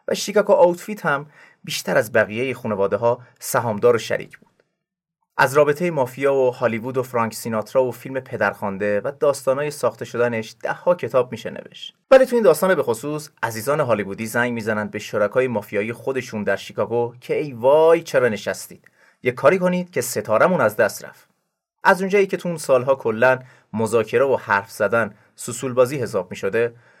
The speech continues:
مافیا چند نفر رو می‌فرسته تا سمی دیویس رو بدزدن و بعدم ببرنش یه جایی و تا می‌خوره کتکش بزنن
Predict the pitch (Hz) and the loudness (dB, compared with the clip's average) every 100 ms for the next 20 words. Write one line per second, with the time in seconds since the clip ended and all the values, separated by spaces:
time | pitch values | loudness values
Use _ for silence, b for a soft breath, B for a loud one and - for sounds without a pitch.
0 | b b 131 143 139 160 151 165 151 135 | b b 0 0 4 4 4 2 2 2
1 | 131 127 131 117 - 110 101 123 120 120 | 2 2 -2 -6 -2 -4 -2 -4 -4 -4
2 | 113 110 107 110 107 160 156 127 120 113 | -4 -6 -8 -10 -8 -6 -4 -2 -2 0
3 | 107 - 135 117 110 117 107 107 - 131 | -4 -4 -4 -4 -2 0 -2 -4 -8 -8
4 | 120 131 117 107 - 160 214 196 - 175 | -2 -2 -2 -10 -2 2 2 2 0 0
5 | - 127 123 104 - 92 90 - | -2 -4 -4 -6 -10 -10 -10 -12